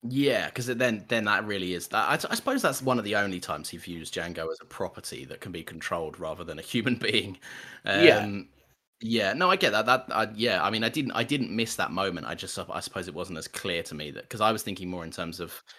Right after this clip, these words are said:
Speaker 1: he was thinking about bounty hunting strategy at that moment, um, rather than owning someone. But yeah, no, you're right. That does make a lot of sense. Um, yeah, I, interesting. Uh, attention to detail, I think. Um,
Speaker 2: Yeah.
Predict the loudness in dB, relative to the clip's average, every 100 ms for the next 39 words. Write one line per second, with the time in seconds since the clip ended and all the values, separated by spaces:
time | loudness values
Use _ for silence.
0 | -20 _ _ 2 2 2 -2 -4 -4 -4
1 | -4 0 -2 -2 -8 -10 -10 -8 -10 -10
2 | -10 -2 -2 -2 -10 -10 -8 -10 -10 -14
3 | -14 -16 -20 -20 -20 _ -8 -4 -4 -4
4 | -8 -12 _ _ _ _ _ _ -10 -4
5 | -2 -4 -6 -8 -10 -10 -8 -6 -6 -8
6 | -8 -8 -6 0 2 2 0 -2 0 -2
7 | -2 -6 -8 -10 -10 -10 -10 -12 -14 -16
8 | -14 -10 -8 -6 -8 -10 _ _ _ _
9 | _ _ _ _ _ -4 -2 0 0 0
10 | 0 0 0 -2 -4 -8 -14 _ _ -6
11 | -6 -4 -2 0 -2 -2 0 -2 -2 -4
12 | -4 -8 -10 -14 -20 _ _ _ _ _
13 | 0 2 6 6 4